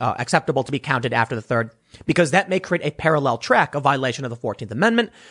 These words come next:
which is another big play in Donald Trump's legal arsenal.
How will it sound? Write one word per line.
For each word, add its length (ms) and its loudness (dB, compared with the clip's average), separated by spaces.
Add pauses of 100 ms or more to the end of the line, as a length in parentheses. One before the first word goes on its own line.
(260)
which 140 2
is 100 0
another 500 4
big 400 -2
play 460 0 (180)
in 180 -2
Donald 320 2
Trump's 380 -4
legal 340 -4
arsenal. 540 0